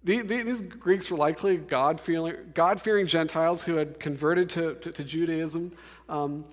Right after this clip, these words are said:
and they too had heard the rumors about this Messiah figure, want to investigate Lazarus and, and talk with Jesus about it. And, and, and similar to the, the, the wise men in, in, uh, the birth accounts, they,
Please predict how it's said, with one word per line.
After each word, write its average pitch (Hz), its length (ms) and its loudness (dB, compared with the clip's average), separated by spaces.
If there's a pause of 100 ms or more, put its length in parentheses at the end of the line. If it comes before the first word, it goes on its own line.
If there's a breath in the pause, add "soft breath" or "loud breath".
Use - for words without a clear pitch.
(160 loud breath)
and 165 120 0
they 233 140 4
too 294 300 0
had 202 220 2
heard 202 220 0
the 196 80 2
rumors 180 380 2
about 190 220 0
this 202 240 -2
Messiah 220 420 -4
figure, 143 400 -2
want 156 160 -6
to 160 40 -6
investigate 185 600 -6
Lazarus 185 540 -10
and, 131 100 -14 (320 loud breath)
and 151 80 -6
talk 220 300 -6
with 185 120 -4
Jesus 196 520 -6 (300 loud breath)
about 202 340 0
it. 165 100 0
And, 180 140 0 (160 loud breath)
and, 208 140 0
and 208 280 0
similar 294 540 4
to 247 400 -6
the, 156 400 0 (320 loud breath)
the, 156 100 -6
the 156 100 -2
wise 175 380 2
men 170 280 -6
in, 165 380 -6 (640 loud breath)
in, 160 280 -6
uh, 143 180 -4
the 139 220 -6
birth 202 320 -6
accounts, 151 640 -8 (720 soft breath)
they, 185 160 0